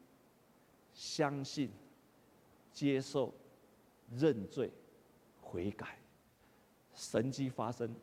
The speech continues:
要导向后面一连串的真理。当他这样做的时候，这个人就得着了生命的喜乐。所以我们看在十四章的后面这个故事，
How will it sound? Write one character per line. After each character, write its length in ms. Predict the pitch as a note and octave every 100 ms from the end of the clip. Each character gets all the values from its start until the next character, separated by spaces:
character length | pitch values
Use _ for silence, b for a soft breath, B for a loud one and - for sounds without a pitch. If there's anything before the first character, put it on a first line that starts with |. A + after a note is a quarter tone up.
| -
要 100 | B2
导 220 | - F2
向 180 | F2 A2+
后 240 | G#2 D3+ A#2
面 240 | B2+ G#2 E3
一 80 |
连 240 | D3 G#2 G#2+
串 160 | B2+
的 100 | F#2+ E2+
真 200 | - F#2
理。 160 | F#2 - - - - b b b b - A2
当 140 | A#2
他 100 | A#2
这 140 | A2+ A2
样 120 | G2+
做 160 | B2
的 80 | G#2
时 160 | G2+ -
候， 240 | - - - - - b b -
这 100 | A#3+
个 140 | A3+ C#3
人 100 | C#3+
就 100 | D#3+
得 220 | - A#2+
着 160 | A2
了 80 | A2
生 240 | G#2+ C3 B2+
命 180 | C3
的 100 | G#2
喜 300 | F#2+ - F2 D#2+
乐。 120 | A#2+ A2 - - - b b b b
所 140 | D#3+
以 20 | F3
我 40 |
们 100 | D3+
看 180 | - D#3+ C#3+ - - - - b b b b b -
在 100 | D3+
十 140 | -
四 180 | B2+ D#3
章 160 | D3 D3
的 100 | C3
后 200 | - F3+
面 180 | D3+ C#3+
这 160 | C#3+ C3+
个 100 | A2
故 220 | D3+ A2+
事， 240 | - C3